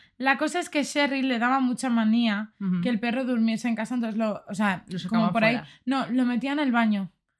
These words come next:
Speaker 2: Vale.
Speaker 1: ¿Y a dónde encontraron el perro?
Speaker 2: En el baño.
Speaker 1: En el baño. Pero a la vez es como, podría ser alguien que conozca tan bien la rutina de la casa.
Speaker 2: Ya.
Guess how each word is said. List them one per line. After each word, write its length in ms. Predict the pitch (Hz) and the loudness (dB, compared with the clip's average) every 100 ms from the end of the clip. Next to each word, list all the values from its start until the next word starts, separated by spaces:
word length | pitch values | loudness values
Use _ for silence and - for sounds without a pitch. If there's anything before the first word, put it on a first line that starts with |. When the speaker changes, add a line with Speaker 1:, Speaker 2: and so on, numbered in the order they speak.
| _ | _
Speaker 2:
Vale. 260 | 175 143 269 | -10 -8 -2
Speaker 1:
¿Y 100 | 269 | -2
a 60 | 247 | 0
dónde 300 | 269 277 285 | 0 0 -2
encontraron 600 | 262 277 240 254 247 240 | -2 -2 0 0 0 -2
el 120 | 226 | -2
perro? 300 | 262 247 185 | -4 -2 -4
Speaker 2:
En 80 | 175 | -4
el 80 | 170 | -4
baño. 200 | 185 208 | 0 0
Speaker 1:
En 40 | |
el 60 | 185 | 0
baño. 360 | 175 170 180 214 _ _ _ _ _ _ _ _ _ _ _ | -4 -8 -12 -16 _ _ _ _ _ _ _ _ _ _ _
Pero 160 | 254 247 | 0 2
a 40 | |
la 120 | 240 | 4
vez 180 | 240 254 | 2 2
es 140 | 285 277 | 0 0
como, 380 | 254 233 208 - | 2 2 0 -2
podría 320 | 214 202 254 | 0 0 0
ser 180 | 262 277 | 0 2
alguien 320 | 262 220 226 | 2 2 0
que 140 | 220 | 0
conozca 540 | 208 202 196 202 190 _ - | 0 -2 -2 -6 -6 _ -2
tan 320 | 220 208 208 | 2 2 2
bien 440 | 202 196 180 175 _ _ - | 2 0 -2 -8 _ _ -10
la 180 | 202 | -4
rutina 380 | 196 196 202 190 | -4 -2 -2 -2
de 40 | 180 | -2
la 140 | 180 | -6
casa. 460 | 180 180 - 165 - _ _ - | -8 -12 -10 -14 -14 _ _ -14
Speaker 2:
Ya. 400 | 160 160 143 | -8 -8 -8